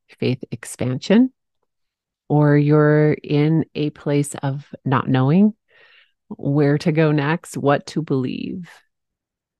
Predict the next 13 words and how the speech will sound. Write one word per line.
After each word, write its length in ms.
all 160
of 100
that 240
fun 340
discomfort 720
that 120
we 100
have. 240
I 160
was 180
raised 560
in 420
a 480